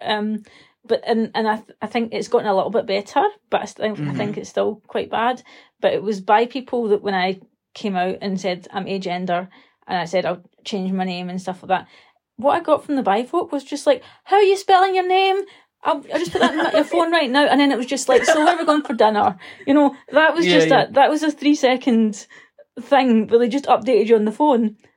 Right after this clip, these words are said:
Speaker 1: Um, with, with straight friends that, that were happy, it was kind of more like, "I don't know what this means." Um, <laughs> you know, you know, and with some,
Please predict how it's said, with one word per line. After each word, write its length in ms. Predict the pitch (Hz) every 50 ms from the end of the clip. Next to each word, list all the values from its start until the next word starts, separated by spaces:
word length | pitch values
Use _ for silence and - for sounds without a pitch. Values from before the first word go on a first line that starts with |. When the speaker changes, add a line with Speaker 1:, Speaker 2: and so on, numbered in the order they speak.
| _ _ _ -
Speaker 1:
Um, 440 | 208 202 202 208 208 208 202 202 _ _ _ _ _ -
with, 280 | - 233 220 226 _ _ - - 117 - -
with 140 | 247 262 254 -
straight 440 | - - - - - 302 339 320 -
friends 640 | - - 294 311 311 311 320 320 311 311 - - - -
that, 300 | 247 208 233 196 - - -
that 160 | 196 208 208 180
were 280 | 202 190 214 196 190 - _ _ _ -
happy, 520 | - 233 233 247 240 - 302 262 277 269 - - - -
it 140 | - 214 196
was 140 | 208 226 -
kind 260 | - - - 247 226
of 80 | 226 220
more 240 | 220 220 208 196 202
like, 340 | 190 190 190 170 - - -
"I 80 | 196 202
don't 180 | 185 214 196
know 80 | 208 214
what 160 | 202 202 185
this 200 | 180 190 196 -
means." 540 | 233 233 220 214 202 202 202 196 - - - _ _ _ _ _ _ _ _ -
Um, 480 | 208 196 190 190 190 196 202 190 190 _ _ _ _
<laughs> 180 | _ _ -
you 140 | 254 254 311
know, 120 | 339 - - - - - - - - 427 285 -
you 60 | 233
know, 240 | 226 220 220 196 - -
and 380 | - 220 214 208 214 208 -
with 240 | - 190 220 233 226 -
some, 460 | - 254 240 233 233 233 226 226